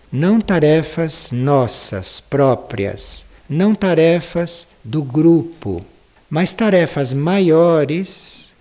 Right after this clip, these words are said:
que estão sendo filtradas, redimensionadas e apresentadas ao grupo,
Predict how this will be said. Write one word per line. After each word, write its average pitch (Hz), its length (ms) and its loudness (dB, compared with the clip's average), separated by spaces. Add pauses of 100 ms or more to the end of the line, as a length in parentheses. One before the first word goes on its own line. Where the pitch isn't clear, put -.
que 147 100 -2
estão 185 300 0
sendo 180 480 2
filtradas, 151 1400 -2
redimensionadas 147 1700 -4 (300)
e 143 100 0
apresentadas 156 1500 0 (240)
ao 117 200 -4
grupo, 131 640 0